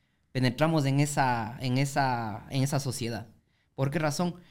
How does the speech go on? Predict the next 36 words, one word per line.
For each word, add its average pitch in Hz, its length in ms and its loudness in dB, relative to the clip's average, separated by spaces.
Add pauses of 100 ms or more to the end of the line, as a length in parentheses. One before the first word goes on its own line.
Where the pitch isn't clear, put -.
(220)
Porque 131 320 -2
es 151 140 -2
el 143 240 0
que 123 460 -4 (160)
más 180 180 4
te 185 80 -2
abre 175 140 2
el 151 80 -2
corazón. 135 380 0 (960)
Por 147 140 0
ponerte 175 320 2
un 160 80 4
ejemplo, 139 380 0 (420)
nosotros 165 340 0
hemos 160 220 2
ido 156 300 4
a, 123 240 0
a 127 120 -4
convivir 131 420 0
con 123 180 -4
gente 143 480 0
del 113 240 -6
páramo 131 480 2 (540)
y 127 80 -4
ya 127 120 0
tienes 131 280 0
tu 120 120 -6
cuisito, 120 640 -6
tu 117 140 -10
caldo 110 260 -4
de 107 120 -4
gallina, 110 840 -8 (140)
te 123 100 -4
dan 120 160 2
la 120 100 0
huevera. 110 720 -2